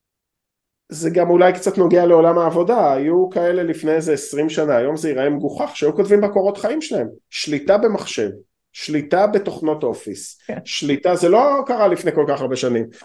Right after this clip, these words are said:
Speaker 1: שליטה בוורד, ב-, מעסיקים ציפו לראות את ה-, את הדבר הזה בתוך, אה, בתוך
Speaker 2: נכון.
Speaker 1: קורות החיים.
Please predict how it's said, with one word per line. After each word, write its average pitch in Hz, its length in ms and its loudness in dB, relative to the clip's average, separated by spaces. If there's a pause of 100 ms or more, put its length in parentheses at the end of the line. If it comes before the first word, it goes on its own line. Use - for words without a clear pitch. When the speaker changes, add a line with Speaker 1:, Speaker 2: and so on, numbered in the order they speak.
(120)
Speaker 1:
שליטה 156 340 0
בוורד, 165 600 2
ב-, 135 100 -4 (600)
מעסיקים 190 640 -6
ציפו - 580 -2 (580)
לראות 151 420 2
את 160 160 -4
ה-, 127 120 0 (640)
את 147 120 -12
הדבר 135 380 -2
הזה 147 160 -2
בתוך, 139 480 -2
אה, 131 440 0
בתוך 135 260 -4
Speaker 2:
נכון. - 80 -6
Speaker 1:
קורות 165 260 2
החיים. 131 320 -2